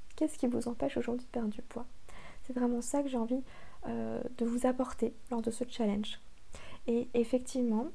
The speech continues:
euh, le dernier jour, eh bien, je vous proposerai, euh, mon programme, le programme que j'ai créé,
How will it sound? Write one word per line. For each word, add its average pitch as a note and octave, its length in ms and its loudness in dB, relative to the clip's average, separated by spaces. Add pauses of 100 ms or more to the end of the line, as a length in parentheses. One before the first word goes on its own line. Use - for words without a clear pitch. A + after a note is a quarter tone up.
(320)
euh, A3 120 -2
le A3 140 2
dernier A#3+ 400 4
jour, B3+ 340 4 (140)
eh A3+ 60 2
bien, A#3+ 200 2
je B3 100 -4
vous A#3 100 0
proposerai, B3 760 2 (100)
euh, A3+ 240 -4 (320)
mon A#3 120 0
programme, A#3+ 480 2
le B3 80 2
programme A#3 400 0
que B3 140 4
j'ai A#3+ 160 2
créé, A3+ 360 -2